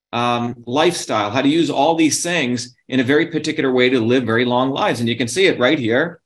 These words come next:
where I am. People live to highest per capita, people living hundred years and longer, the highest in the world. Well, they don't have Harvard Medical School doctors here. It's probably good news they don't have them, 'cause they'd probably be killing all these people.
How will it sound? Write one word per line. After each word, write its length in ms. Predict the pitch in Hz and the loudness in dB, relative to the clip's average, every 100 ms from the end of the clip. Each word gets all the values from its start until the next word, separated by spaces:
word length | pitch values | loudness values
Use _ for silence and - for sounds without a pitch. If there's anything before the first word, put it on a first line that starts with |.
| _ | _
where 180 | 127 143 | 0 2
I 80 | 139 | 2
am. 380 | 120 104 135 | -2 -2 -4
People 280 | 131 113 139 | -4 -2 0
live 220 | 113 117 | 0 -2
to 400 | 123 123 127 123 _ - | 0 0 0 -4 _ -2
highest 360 | 131 151 156 | 2 2 0
per 120 | 151 135 | -4 -2
capita, 340 | 117 98 127 | -2 -2 -4
people 340 | - 127 135 | -2 -2 0
living 380 | 123 120 123 123 _ _ | 0 0 -2 -8 _ _
hundred 320 | 139 143 147 | 0 2 2
years 380 | 123 127 127 120 | 4 2 2 0
and 120 | 120 | -2
longer, 320 | 127 147 120 | -2 -2 -2
the 120 | 104 104 | -4 -2
highest 340 | 117 120 - | 0 0 -2
in 60 | 120 | 0
the 80 | |
world. 400 | 139 175 104 - _ _ _ _ _ _ | 2 2 0 -4 _ _ _ _ _ _
Well, 360 | 131 135 135 131 | 2 4 4 2
they 140 | 127 | 2
don't 160 | 170 190 | 2 2
have 160 | 180 139 | 0 2
Harvard 300 | 156 151 135 | 0 0 0
Medical 300 | 143 151 135 | 0 -2 -6
School 220 | 139 113 | -4 0
doctors 440 | 131 160 147 107 | 2 2 0 -4
here. 280 | 107 82 - - | -6 -8 -14 -16
It's 100 | - | -4
probably 240 | 156 156 | 2 4
good 220 | 120 127 | 4 4
news 220 | 135 165 120 | 4 2 0
they 120 | 107 | -2
don't 160 | 104 | -4
have 220 | 101 104 85 | -6 -8 -8
them, 160 | 85 - | -12 -12
'cause 120 | - 120 | -2 0
they'd 140 | 135 | 2
probably 200 | 156 143 | 2 4
be 80 | 123 | 2
killing 320 | 147 165 139 | 0 0 0
all 100 | 104 | -2
these 200 | 95 - | -4 -4
people. 440 | 107 92 82 - | -4 -4 -12 -14